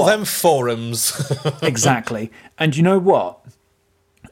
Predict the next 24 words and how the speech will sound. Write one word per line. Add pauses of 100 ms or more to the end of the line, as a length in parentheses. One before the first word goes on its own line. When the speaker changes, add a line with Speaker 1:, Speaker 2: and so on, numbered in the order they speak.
(100)
Speaker 1:
You
can
guarantee
there
will
be
thousands
of
people
at
the
main
stage (360)
going
nuts (120)
and
swinging
their
Speaker 2:
Yeah. (100)
Speaker 1:
shirts
in
the
air
for